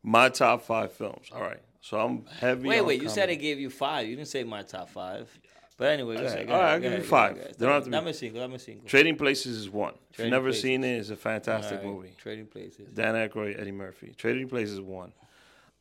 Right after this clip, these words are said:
Speaker 1: Uh, Beverly Hills Cop.
Speaker 2: That's the one I was referring to.
Speaker 1: Is one of the funniest comedy
Speaker 2: That's the one I'm
Speaker 1: action
Speaker 2: referring to.
Speaker 1: By the way, I think Eddie came up with that genre, comedy action.
Speaker 2: There's a, there's a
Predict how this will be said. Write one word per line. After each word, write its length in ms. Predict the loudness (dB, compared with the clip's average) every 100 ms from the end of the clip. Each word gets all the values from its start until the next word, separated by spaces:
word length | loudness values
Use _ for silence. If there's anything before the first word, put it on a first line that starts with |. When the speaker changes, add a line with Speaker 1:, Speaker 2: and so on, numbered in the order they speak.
| -4
Speaker 1:
Uh, 480 | -2 0 -2 -6 -14 _ _ _ _ _ _ _ -8
Beverly 460 | 4 6 6 2 0
Hills 400 | 2 4 4 2
Cop. 400 | -8 -8 -8 -16 _ _ 0
Speaker 2:
That's 340 | 4 4 2
the 100 | -2
one 140 | 0
I 80 | 2
was 180 | 0 0
referring 380 | -6 -4 -6 -6
to. 240 | -10 -14 -16 _ -4
Speaker 1:
Is 420 | -2 -2 -4 -12 _
one 360 | -16 -4 0 2
of 100 | 0
the 100 | -2
funniest 840 | -4 -6 2 2 4 0 -2 -4
comedy 420 | -2 2 4 4
Speaker 2:
That's 100 | 4
the 60 | 2
one 120 | 4
I'm 60 | 2
Speaker 1:
action 120 | 0
Speaker 2:
referring 360 | -6 -6 -4 6
to. 40 |
Speaker 1:
By 140 | 10 12
the 100 | 12
way, 260 | 10 8
I 60 | 6
think 240 | 4 0
Eddie 260 | 4 4 2
came 280 | 0 -2 0
up 120 | -2
with 140 | -6
that 180 | -4 -4
genre, 420 | -4 -4 -6 -14 -18 _
comedy 560 | -8 -6 -4 -6 -6 -6
action. 480 | -6 -8 -12 -16 -20 -4
Speaker 2:
There's 260 | -2 0 0
a, 260 | 0 0
there's 280 | 0 -2 0
a 640 | 0 2 2 0 -2 -6